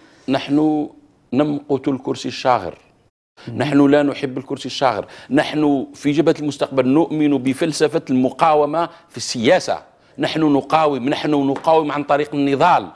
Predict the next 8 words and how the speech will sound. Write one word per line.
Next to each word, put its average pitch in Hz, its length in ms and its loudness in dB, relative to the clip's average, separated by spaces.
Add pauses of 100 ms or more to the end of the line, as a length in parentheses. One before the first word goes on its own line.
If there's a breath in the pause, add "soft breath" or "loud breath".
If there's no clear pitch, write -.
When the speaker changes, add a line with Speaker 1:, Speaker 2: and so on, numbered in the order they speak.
(280 soft breath)
Speaker 1:
النضال 139 380 2
السلمي، 139 680 -2 (320 loud breath)
إلى 143 260 4
أن 127 440 -2
نصل 113 560 -2 (320 soft breath)
اليوم 135 500 0 (460 loud breath)
أو 240 180 4
غدا 233 460 0